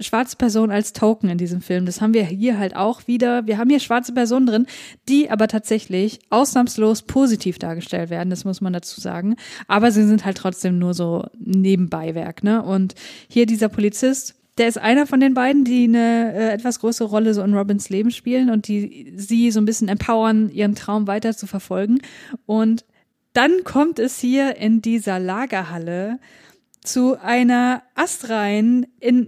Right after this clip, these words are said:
Neonlicht getauchten achtziger Jahre Tanzperformance, ja. Also das ist wahrscheinlich das, wo die meisten Leute sagen würden, das ist irgendwie so Flashdance. Also sie,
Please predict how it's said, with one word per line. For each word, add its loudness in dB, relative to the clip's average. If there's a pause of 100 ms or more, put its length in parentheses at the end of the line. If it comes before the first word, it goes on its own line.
Neonlicht 2
getauchten -2
achtziger -2
Jahre -2
Tanzperformance, -4
ja. -2 (400)
Also 4
das 2
ist -2
wahrscheinlich 2
das, -2
wo 2
die 2
meisten 2
Leute 0
sagen 2
würden, 0
das -4
ist -4
irgendwie 2
so -4
Flashdance. -4
Also -4
sie, -2